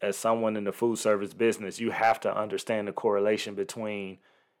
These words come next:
if I compromise on my ingredients, what is that gonna do to my quality? And the quality always has to be at the forefront of your mind. Like, we always have to be thinking about it. So that's one way. The second way that we cut corners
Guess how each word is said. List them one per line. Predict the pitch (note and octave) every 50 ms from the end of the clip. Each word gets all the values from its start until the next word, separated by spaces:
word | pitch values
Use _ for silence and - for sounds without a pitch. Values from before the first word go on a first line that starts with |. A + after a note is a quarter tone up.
| _ _ _ _
if | - B2 A#2+ - B2+
I | A2+
compromise | A2+ - C#3 B2 A#2 G#2+ - G#2+ A2 G#2+ G#2 G#2 G#2 G2
on | G#2 G2+
my | G#2 G2+ G2 G2
ingredients, | G2 F2+ A2 A2 A2 G2+ G2 F#2+ F#2+ -
what | G2+ G#2+ G#2+ G2
is | G2 F#2
that | - G2 F#2+
gonna | F2 G2 F#2 F#2 F#2
do | F2 G2 F#2
to | F#2+
my | F#2 F2+ F2+
quality? | F2 - - G2+ G2 G2 F#2+ F#2 F#2
And | F2+ F2
the | F2
quality | - - A2 A2 G#2+ G2+ F#2+ F#2+ -
always | F#2+ G#2 G#2 G2+ G2+ G2 F#2+
has | - G2 G2 G2 F#2+ -
to | - F#2
be | E2+ F#2+ G2 F#2+ F#2+ F#2 F2+ - _ _ _ _ _ _ _ _ _ _ _ _ -
at | G#2+ G#2 -
the | - -
forefront | - - - A2 G#2 G2 - - G#2 G2 F#2+ F#2
of | F2 E2+ F2
your | E2+ E2
mind. | E2 E2+ E2+ D#2+ D2+ D#2 D#2
Like, | D#2+ - - -
we | G#2+ G#2 A2
always | G#2+ G#2+ G2+ G2+ G2
have | - G2 F#2 -
to | F2+
be | F2+ F#2 E2+
thinking | - F#2 F2+ - - -
about | - F2 F2 -
it. | E2 -
So | - A2
that's | A2+ A#2+ A#2+ A2+
one | A2 G#2+ G2+ F#2
way. | E2+ E2 F#2
The | E2+ G2 - - _ _ -
second | F3 - - - B2+ G#2+
way | G#2 G2+ G2 F#2 F#2 F#2+ - _ _ _ _ _ _ _
that | - A#2 A2
we | G#2 A2+ G#2+
cut | - - B2 G2+ -
corners | - - A#2 A2 G#2+ G2+ G2 G2 F#2 -